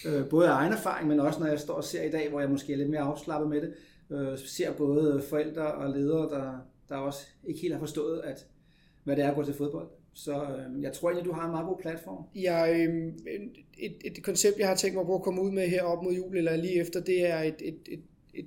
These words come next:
Speaker 2: kursus til forældre, hvordan de skal lære at håndtere deres egne børn. Og det er ikke fordi, at forældre er super gode til at håndtere deres børn, men de må godt hjælpe børn til at være bedre til at håndtere dem selv.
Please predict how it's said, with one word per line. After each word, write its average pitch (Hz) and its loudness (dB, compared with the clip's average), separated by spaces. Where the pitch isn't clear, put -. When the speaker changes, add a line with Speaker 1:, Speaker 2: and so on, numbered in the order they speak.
Speaker 2:
kursus 208 4
til 180 0
forældre, 208 0
hvordan 170 2
de 190 2
skal 180 2
lære 160 4
at 175 0
håndtere 180 0
deres 160 -2
egne 156 -2
børn. 156 -6
Og 156 -10
det 165 4
er 175 6
ikke 214 4
fordi, 185 -2
at 165 0
forældre 190 -2
er 175 0
super - -4
gode 190 -2
til 185 -4
at 165 0
håndtere 202 -2
deres 180 -4
børn, - -6
men 160 -2
de 185 -6
må 175 2
godt 180 0
hjælpe 196 4
børn 180 -2
til 180 -2
at 160 -4
være 160 0
bedre 165 0
til 175 0
at 165 -2
håndtere 156 -2
dem 156 -8
selv. - -8